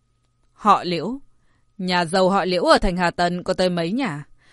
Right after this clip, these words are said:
Không biết Lâm lão đệ đang nhắc tới nhà họ Liễu nào?" "Liễu Nhập Thế? À,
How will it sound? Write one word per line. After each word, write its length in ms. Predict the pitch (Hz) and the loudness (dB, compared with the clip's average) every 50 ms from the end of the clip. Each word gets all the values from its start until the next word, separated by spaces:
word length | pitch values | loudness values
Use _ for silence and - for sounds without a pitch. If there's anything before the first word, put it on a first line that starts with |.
| _ _ _ | _ _ _
Không 340 | _ - - 226 190 175 160 | _ -6 0 0 0 2 0
biết 200 | 165 185 - - 175 170 - - _ - | 0 -2 -2 -2 -2 -4 -6 -8 _ -4
Lâm 320 | 196 196 185 185 180 175 | -2 0 0 0 0 0
lão 160 | 175 185 185 | 0 -2 0
đệ 160 | 247 285 - | 0 0 0
đang 180 | 180 202 196 190 | 0 0 -2 -2
nhắc 160 | 220 294 302 - | -2 -4 -4 -2
tới 160 | 214 185 185 | -2 0 0
nhà 120 | 247 285 | 0 0
họ 160 | 254 214 151 | 0 0 -2
Liễu 220 | 127 175 175 170 240 | -2 -4 -4 -4 -2
nào?" 220 | 277 226 156 143 - - - - _ _ _ _ _ _ _ _ _ _ _ _ _ _ _ _ _ | -2 -4 -4 -6 -12 -16 -20 -20 _ _ _ _ _ _ _ _ _ _ _ _ _ _ _ _ _
"Liễu 320 | - 175 170 170 175 156 262 | -8 -6 -4 -2 -2 0 2
Nhập 200 | 269 277 - - - | 2 2 2 0 -2
Thế? 300 | 180 156 147 151 208 254 _ _ _ _ _ _ _ _ _ _ _ _ _ | -4 -4 -4 -6 -8 -12 _ _ _ _ _ _ _ _ _ _ _ _ _
À, 400 | - 196 185 165 170 170 170 156 | -2 -2 0 0 -2 -2 -4 -8